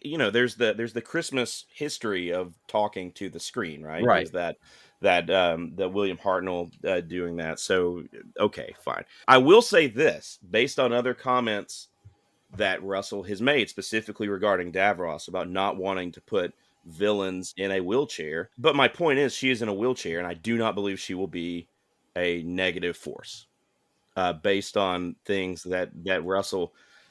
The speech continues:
Speaker 1: has,
Speaker 2: She's not
Speaker 1: has
Speaker 2: in a
Speaker 1: said
Speaker 2: wheelchair.
Speaker 1: about
Speaker 2: She's
Speaker 1: She
Speaker 2: not
Speaker 1: is
Speaker 2: in a
Speaker 1: in a
Speaker 2: wheelchair.
Speaker 1: wheelchair.
Speaker 2: She, she sat in a chair, but she was
Speaker 1: Wasn't
Speaker 2: talking
Speaker 1: she in,
Speaker 2: about
Speaker 1: wasn't it a wheelchair, though?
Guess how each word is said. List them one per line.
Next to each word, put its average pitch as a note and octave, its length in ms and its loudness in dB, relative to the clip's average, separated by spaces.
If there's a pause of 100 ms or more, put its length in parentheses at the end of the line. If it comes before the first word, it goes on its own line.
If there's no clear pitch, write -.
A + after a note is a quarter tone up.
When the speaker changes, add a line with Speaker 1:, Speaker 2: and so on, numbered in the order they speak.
Speaker 1:
has, F#2+ 180 4
Speaker 2:
She's D#4+ 140 2
not G#4 100 4
Speaker 1:
has E4 120 8
Speaker 2:
in A#3 40 10
a F#3+ 80 10
Speaker 1:
said B2 240 12
Speaker 2:
wheelchair. A#2 160 12
Speaker 1:
about F#2+ 200 0 (680)
Speaker 2:
She's - 120 0
Speaker 1:
She - 60 4
Speaker 2:
not E4 100 8
Speaker 1:
is A3 60 6
Speaker 2:
in - 20 8
a - 20 6
Speaker 1:
in D3+ 60 2
a - 40 4
Speaker 2:
wheelchair. - 220 4
Speaker 1:
wheelchair. D2+ 220 -4 (160)
Speaker 2:
She, B3+ 180 6
she - 300 6
sat F#3 180 12
in B2+ 80 6
a A#2 80 6
chair, A3+ 600 12
but F#3 280 8 (100)
she B3 140 4
was A#3+ 120 10
Speaker 1:
Wasn't E3 140 12
Speaker 2:
talking A3 200 10
Speaker 1:
she A3 40 10
in, G3 60 12
Speaker 2:
about G#3+ 140 12
Speaker 1:
wasn't F3 260 6
it G3 80 4
a F#3+ 60 4
wheelchair, A3 440 4
though? C4+ 260 -4